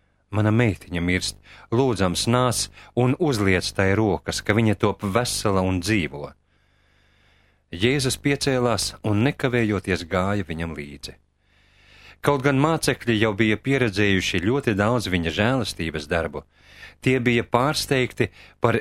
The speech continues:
Jēzus piekāpšanos izpildīt augstprātīgā rakstu mācītāja lūgumu. Tomēr viņi pavadīja savu meistaru un satraukti,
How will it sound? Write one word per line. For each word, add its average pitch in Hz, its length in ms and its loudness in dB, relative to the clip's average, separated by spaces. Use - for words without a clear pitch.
Jēzus 127 580 0
piekāpšanos 123 960 0
izpildīt 113 680 0
augstprātīgā 123 1040 0
rakstu 107 440 0
mācītāja 92 680 0
lūgumu. 110 520 -4
Tomēr 87 320 2
viņi 82 240 -2
pavadīja 113 400 0
savu 73 260 -6
meistaru 101 520 -2
un 95 80 -4
satraukti, 135 680 0